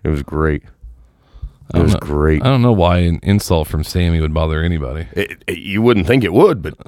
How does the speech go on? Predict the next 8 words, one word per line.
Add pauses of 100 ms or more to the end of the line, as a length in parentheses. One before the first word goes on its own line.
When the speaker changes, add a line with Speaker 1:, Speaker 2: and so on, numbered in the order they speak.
(120)
Speaker 1:
apparently
it
did
this
kid. (380)
Speaker 2:
Wow. (460)
Um,
and